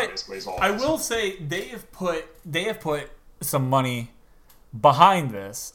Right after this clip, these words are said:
Speaker 1: obviously.
Speaker 2: Oh, yeah.
Speaker 1: Look at these fucking characters.
Speaker 2: Yeah, E A is
Speaker 1: Um,
Speaker 2: really leaning into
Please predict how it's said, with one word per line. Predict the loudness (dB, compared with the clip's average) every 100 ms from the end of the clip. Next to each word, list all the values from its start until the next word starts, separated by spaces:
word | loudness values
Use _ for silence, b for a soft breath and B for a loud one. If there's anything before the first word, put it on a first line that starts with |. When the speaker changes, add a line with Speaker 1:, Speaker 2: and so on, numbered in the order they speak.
| 4
Speaker 1:
obviously. | 8 8 4 -2 -2
Speaker 2:
Oh, | -2
yeah. |
Speaker 1:
Look | 0 2
at | 2
these | -2 -4
fucking | 0 0 -2 -6
characters. | -2 -2 -2 -10 -14 -10
Speaker 2:
Yeah, | -4 -4 -2
E | 2
A | 2 4
is | 8
Speaker 1:
Um, | 8 8
Speaker 2:
really | 4 0
leaning | -4 -6 -8 -12
into | -18